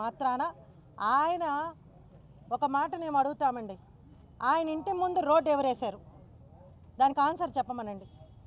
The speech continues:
ఆయన ఈరోజు ఆయన ఇంటి ముందు మంచి బోర్డు పెట్టున్నాడు, ఆయన ఇంటి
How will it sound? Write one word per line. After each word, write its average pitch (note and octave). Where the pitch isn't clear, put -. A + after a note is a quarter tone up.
ఆయన E4
ఈరోజు D4+
ఆయన C4
ఇంటి D4+
ముందు D#4+
మంచి D4
బోర్డు D4+
పెట్టున్నాడు, C4
ఆయన D4
ఇంటి E4+